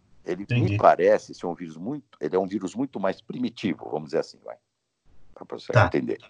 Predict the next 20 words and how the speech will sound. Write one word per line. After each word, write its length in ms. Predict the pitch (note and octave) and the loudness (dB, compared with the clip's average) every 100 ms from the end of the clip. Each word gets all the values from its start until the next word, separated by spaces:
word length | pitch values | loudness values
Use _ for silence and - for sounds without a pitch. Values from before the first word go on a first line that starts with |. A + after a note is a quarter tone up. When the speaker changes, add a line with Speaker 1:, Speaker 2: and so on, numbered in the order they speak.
| _ - - | _ -20 -4
Speaker 1:
Um 100 | E2 | 2
vírus 240 | E2 G#2 | 8 6
muito 300 | G2 B2 B2 | 6 0 2
mais 360 | F2+ D#2+ D2+ - _ _ _ | 6 6 6 -4 _ _ _
primitivo, 560 | A#2+ A#2+ A#2 B2+ - | -2 -2 -4 -8 -6
ou 80 | A#1+ | -8
seja, 420 | - G#2 D#2 - - _ _ _ _ | 0 2 2 -4 -16 _ _ _ _
muito 280 | F#2 F#2 G#2 | -8 -4 4
mais 300 | G#2+ G2 - | 4 4 2
fraquinho 460 | F#2+ - - B1+ _ _ _ | 0 0 -10 -14 _ _ _
do 140 | - C#2+ | -16 -16
que 220 | - D#2 | -10 -10
um 160 | D2+ D2 | -4 -4
H 240 | C2+ C#2 | -2 -2
um 160 | C#2+ D2 | -2 -8
N 180 | E2 | -8
um, 220 | F2 E2+ D2 | -8 -8 -10
do 160 | B1 | -14
que 120 | - | -12
um, 260 | B1+ B1 A#1 | -12 -10 -14